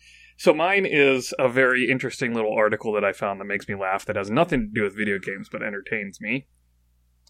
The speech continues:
Um, it is now an official matter of law that the Disney Star Wars sequels are mediocre and schlocky, which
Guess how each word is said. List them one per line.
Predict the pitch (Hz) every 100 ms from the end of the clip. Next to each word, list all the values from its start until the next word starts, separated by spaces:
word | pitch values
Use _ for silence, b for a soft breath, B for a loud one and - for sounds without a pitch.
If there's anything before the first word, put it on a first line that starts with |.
| _
Um, | 117 104 101 107 - 139
it | 151 147
is | 175 170
now | 143 131 120 117 - - -
an | 123 110 117
official | 127 - 147 - 139
matter | 117 120 135 151 143
of | 123 113
law | 110 113 117 101 107 - 127
that | 107
the | 110
Disney | 107 120 139 127
Star | 110 - 113
Wars | 123 120 -
sequels | 123 - 131 120 -
are | 107 101
mediocre | 113 151 160 143 139 143 131
and | 113 110
schlocky, | 107 - - 107 110 - - - _ _ _ _ _ _ _ _ _
which | 107 104 87 -